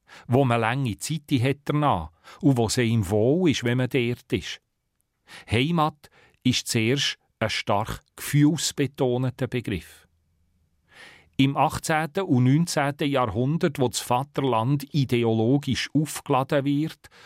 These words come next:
wo man andere ausgrenzen tut, wo rassistische Theorien aufkommen, werden Heimat und Vaterland zu ideologischen Begriffen.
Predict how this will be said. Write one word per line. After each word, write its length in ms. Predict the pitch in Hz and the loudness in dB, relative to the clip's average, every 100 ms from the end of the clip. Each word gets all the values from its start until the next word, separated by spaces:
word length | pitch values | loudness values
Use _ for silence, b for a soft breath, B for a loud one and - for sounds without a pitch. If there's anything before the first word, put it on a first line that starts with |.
| B | B
wo 160 | 123 131 | 2 4
man 180 | 113 110 | 4 2
andere 440 | 110 127 113 113 135 | 0 2 0 0 0
ausgrenzen 920 | 143 - - 147 135 143 - 160 147 | 0 0 -4 -2 -2 -4 -4 -4 0
tut, 320 | 139 113 98 B B | 0 2 0 B B
wo 360 | 104 107 120 - | -2 2 2 0
rassistische 1040 | 110 117 107 - 143 - 147 135 - 143 | 0 0 -2 -4 -4 -2 -2 -2 0 -4
Theorien 680 | - 117 101 95 101 147 151 | 0 2 2 0 -2 0 0
aufkommen, 580 | 147 143 - 135 131 139 b b b | 0 -4 -2 0 0 -4 b b b
werden 560 | 98 113 104 107 110 92 - | -2 -2 -2 -4 -6 -6 -8
Heimat 680 | 104 117 139 151 123 139 - - | -2 0 0 0 0 -2 -10 -6
und 140 | 107 | -4
Vaterland 880 | - 113 120 - - 123 101 120 - - | -2 -2 -2 -2 -2 0 0 -2 -6 -6
zu 240 | - 131 - | 0 0 0
ideologischen 1080 | 117 110 123 101 98 98 139 139 127 - 113 | -6 0 0 2 2 0 0 -2 -2 -2 -2
Begriffen. 500 | 120 120 87 - | -2 -2 -4 -8